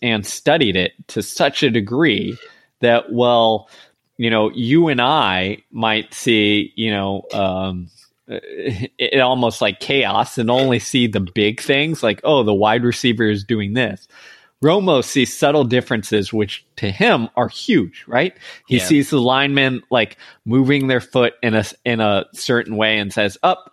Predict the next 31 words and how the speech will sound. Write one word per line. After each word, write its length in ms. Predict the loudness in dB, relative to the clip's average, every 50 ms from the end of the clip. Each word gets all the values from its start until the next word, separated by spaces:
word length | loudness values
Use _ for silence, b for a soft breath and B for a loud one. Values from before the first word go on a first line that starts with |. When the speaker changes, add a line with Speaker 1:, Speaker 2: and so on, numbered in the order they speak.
| _ -6
Speaker 1:
that 300 | -2 0 0 0 0 -2
means 400 | -2 0 0 0 -2 -4 -4 -2
that 160 | -2 -2 0
now 320 | 0 0 0 2 2 2 2
this 180 | 2 0 0
player 400 | -2 -2 0 2 4 4 4 4
over 240 | 2 2 0 -2 -2
here 200 | 0 2 2 2
is 120 | 2 0
gonna 240 | -2 -4 -2 -2 -2
do 180 | -2 -2 0 0
this 380 | 2 2 2 2 0 -4 -12 -8 -4
and 120 | -2 0
they're 120 | 0 2 2
gonna 240 | 2 0 0 0 2
run 260 | 2 2 2 0 0
this 180 | 0 -2 -2
play 280 | -4 -2 0 2 2 2
instead." 560 | 0 -2 -4 -8 -8 -4 -4 -4 -4 -4 -8 _ _ _ _ _ _ _ _ _ _
Right? 280 | 0 0 0 0 -2 -8 B B B
Speaker 2:
Yeah. 140 | B -10 -4 0
Speaker 1:
Well, 260 | 2 2 2 2 2
most 360 | 0 0 0 0 0 -2 0
of 140 | 0 0 2
us 240 | 0 -2 -2 -2 -4
look 200 | -4 -2 0 0
at 180 | 0 0 2 2
that 180 | 2 2 0 0
and 100 | -2 -2
be 60 | 0
like, 320 | 0 0 0 0 -2 _